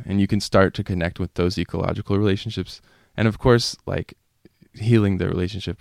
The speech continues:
that you have with yourself and with your immediate community, I think is, like, the most important thing. Uh, and that happens through daily practice. It's not, like, a decision that you make. Um,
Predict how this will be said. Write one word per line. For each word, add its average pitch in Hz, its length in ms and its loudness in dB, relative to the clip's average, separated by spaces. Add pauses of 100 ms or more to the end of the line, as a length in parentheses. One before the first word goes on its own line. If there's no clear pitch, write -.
that - 160 -4
you 87 80 -4
have 85 180 -4
with 85 200 -10
yourself 85 420 -6
and 85 160 -4
with 85 160 -8
your 85 220 -2
immediate 87 400 -4
community, 82 680 -6
I 87 80 -4
think 92 220 -4
is, 87 120 -4
like, 78 140 -4 (380)
the 101 80 4
most 107 280 6
important 95 440 -2
thing. 78 340 -6 (540)
Uh, 82 360 -4 (140)
and 92 280 0
that 92 340 2
happens 98 480 -2
through 92 340 -2
daily 87 320 0
practice. 87 560 -4
It's - 180 -12
not, 90 200 -2
like, 90 200 -6
a 87 120 -6
decision 110 460 -2
that 107 120 -2
you 107 100 0
make. 107 360 -2 (480)
Um, 92 460 -8